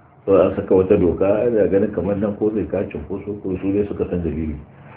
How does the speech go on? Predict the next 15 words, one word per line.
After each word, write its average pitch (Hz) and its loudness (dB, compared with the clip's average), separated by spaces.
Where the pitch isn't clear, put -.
Saboda 107 6
haka 92 -2
sai 104 4
ya 104 8
cilla 123 6
ka 82 -4
kai 101 4
wata 101 2
tafiya 92 0
mai 82 -4
nisa, 101 0
sai 107 4
ka 101 0
je 92 0
ka 87 -4